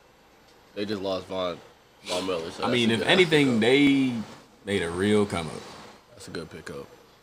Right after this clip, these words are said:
Speaker 2: You lose Von Miller, you get a, a Pro Bowl linebacker. Even if he ain't making a Pro Bowl, he damn near gonna be close enough to make the Pro Bowl.
Speaker 1: I mean, if Aaron Donald come back, yeah,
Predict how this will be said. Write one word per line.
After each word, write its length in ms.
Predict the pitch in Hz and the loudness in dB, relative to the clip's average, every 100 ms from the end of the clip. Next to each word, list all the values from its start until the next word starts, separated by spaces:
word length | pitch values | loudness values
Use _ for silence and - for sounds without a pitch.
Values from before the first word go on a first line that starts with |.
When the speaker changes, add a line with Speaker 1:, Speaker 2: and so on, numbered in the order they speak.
| _ | _
Speaker 2:
You 120 | 101 | 0
lose 260 | 127 147 127 | 4 4 4
Von 280 | 123 117 | 2 4
Miller, 220 | 113 104 98 | 4 4 4
you 160 | 101 | 4
get 160 | 104 104 | 4 2
a, 140 | 92 92 - - - - - - - - 90 90 | 2 -2 -10 -16 -18 -18 -18 -18 -18 -8 -4 -4
a 60 | - _ _ | -6 _ _
Pro 200 | - 135 | 0 2
Bowl 240 | 123 120 113 | 6 6 6
linebacker. 680 | 110 101 92 92 92 90 101 101 | 4 2 0 -2 -2 -4 -6 -2
Even 240 | 104 117 120 | 0 2 0
if 80 | |
he 120 | 120 127 | 2 2
ain't 160 | 123 | 2
making 240 | 104 95 92 | 2 0 0
a 40 | |
Pro 180 | 101 95 | -2 0
Bowl, 160 | 95 | 0
he 80 | 104 | 2
damn 260 | 101 113 117 | 2 2 2
near 140 | 117 | 2
gonna 180 | 113 110 | 2 2
be 220 | 107 107 104 - | 2 2 0 -6
close 240 | - 113 104 | -2 0 2
enough 180 | 113 123 | 0 0
to 60 | 98 | -4
make 140 | 87 | -6
the 60 | - | -6
Pro 200 | 92 87 | -6 -4
Bowl. 320 | 90 85 90 | -4 -6 -6
Speaker 1:
I 80 | 101 | -6
mean, 320 | 110 110 101 95 - | -4 -2 -4 -8 -10
if 140 | 104 110 | -8 -6
Aaron 260 | 113 123 | -4 -2
Donald 300 | 117 131 107 | 0 -2 -2
come 180 | 101 92 | -6 -6
back, 220 | 90 90 87 - 85 | -4 -4 -6 -12 -12
yeah, 60 | 90 | -8